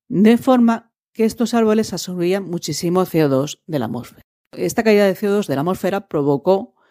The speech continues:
lo peor de la pequeña edad de hielo. Y para sostenerlo tienen una sola prueba material, que es un par de núcleos de hielo de glaciares de la Antártida que muestran una pequeña bajada de C O dos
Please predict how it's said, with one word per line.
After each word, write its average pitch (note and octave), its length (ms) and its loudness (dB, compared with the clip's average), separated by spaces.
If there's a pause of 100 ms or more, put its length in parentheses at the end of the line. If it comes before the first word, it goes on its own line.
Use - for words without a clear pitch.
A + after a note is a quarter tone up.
(220)
lo D#3+ 260 2
peor F3 240 2
de G#3 100 0
la F#3+ 100 -2
pequeña F3+ 360 -2
edad F#3 240 0
de F3+ 160 -2
hielo. C#3 360 -6 (220)
Y F3 100 -6
para D#3 540 0
sostenerlo A3 640 -2
tienen F#3+ 400 -2 (100)
una F3 280 0
sola F3 400 2
prueba E3 400 0 (100)
material, B2 580 -2 (220)
que D3 180 2
es C#3+ 140 -2
un D#3 140 -8
par D3+ 340 0
de D#3+ 320 4
núcleos D#3 360 0
de D3 140 0
hielo F3 400 0 (220)
de D3+ 280 0
glaciares D3 640 -2
de D#3+ 120 -2
la D#3+ 120 0
Antártida E3 640 -4
que F3+ 380 4
muestran G3 480 -4 (100)
una G3+ 520 0
pequeña F#3+ 360 0
bajada D#3 460 0
de C#3+ 220 -2
C F3 160 -2
O F#3 40 0
dos F#3 380 -2